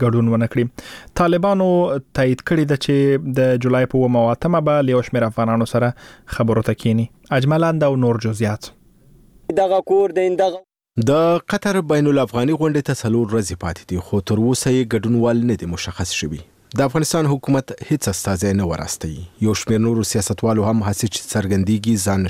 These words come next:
Speaker 3: شاته کړی. د ولسمشر محمد اشرف غني ویاند صدیق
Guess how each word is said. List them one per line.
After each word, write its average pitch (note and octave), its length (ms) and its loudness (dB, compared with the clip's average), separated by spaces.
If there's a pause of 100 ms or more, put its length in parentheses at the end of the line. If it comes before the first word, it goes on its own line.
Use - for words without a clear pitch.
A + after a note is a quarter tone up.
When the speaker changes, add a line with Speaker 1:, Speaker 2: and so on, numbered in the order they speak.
Speaker 3:
شاته A2 320 -2
کړی. - 240 -12 (720)
د D3 40 4 (220)
ولسمشر C#3+ 540 0
محمد B2+ 280 0
اشرف A#2 320 0
غني B2 140 0
ویاند A#2+ 400 0
صدیق A2 340 -4